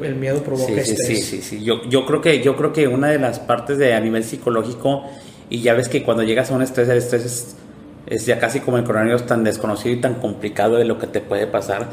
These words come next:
Speaker 1: Ujú.
Speaker 2: Y entonces te queda un, te queda un estado físico, este, inclusive va acompañado el estrés de una cuestión física, como mencionamos ahorita,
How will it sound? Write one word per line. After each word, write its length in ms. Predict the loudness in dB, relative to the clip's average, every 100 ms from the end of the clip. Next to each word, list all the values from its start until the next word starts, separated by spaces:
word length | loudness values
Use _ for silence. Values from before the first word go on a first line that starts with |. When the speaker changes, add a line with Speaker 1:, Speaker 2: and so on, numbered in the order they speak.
| -10
Speaker 1:
Ujú. 320 | -6 -4 0
Speaker 2:
Y 100 | 2
entonces 460 | 2 2 2 2 -2
te 120 | 0
queda 200 | 2 2
un, 240 | 2 -4
te 120 | -6
queda 120 | 0 0
un 120 | 0
estado 560 | 0 2 2 2 0 -6 -16 -20 -14
físico, 880 | -2 -2 0 -6 0 2 2 0 -8
este, 380 | -2 -2 -2 -4
inclusive 840 | -4 -2 -4 -2 0 2 2 -2 -12 -2
va 60 |
acompañado 600 | 0 0 0 0 2 2 2
el 100 | 2
estrés 420 | -2 -4 -2 0
de 80 | 0
una 280 | 2 0
cuestión 400 | -2 -4 -2 -2
física, 320 | -2 -4 0 0
como 160 | 2
mencionamos 500 | 0 -2 -2 -2 -2
ahorita, 420 | -2 -2 -2 -4